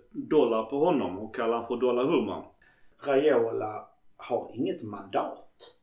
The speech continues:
Speaker 2: Donnarumma som har allt mandat. Raiola kan komma och säga att han ska ha femton procent.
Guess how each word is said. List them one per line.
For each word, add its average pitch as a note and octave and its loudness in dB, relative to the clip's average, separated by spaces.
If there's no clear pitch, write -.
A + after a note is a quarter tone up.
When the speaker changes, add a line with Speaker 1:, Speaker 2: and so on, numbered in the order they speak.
Speaker 2:
Donnarumma A#2 4
som F3+ 4
har E3 0
allt F#3+ 6
mandat. D3 0
Raiola D#3 8
kan A#2+ -6
komma D#3+ 4
och G3+ 2
säga F#3+ 6
att F3 0
han F3 4
ska F3 0
ha E3+ 4
femton D#3+ 2
procent. - -6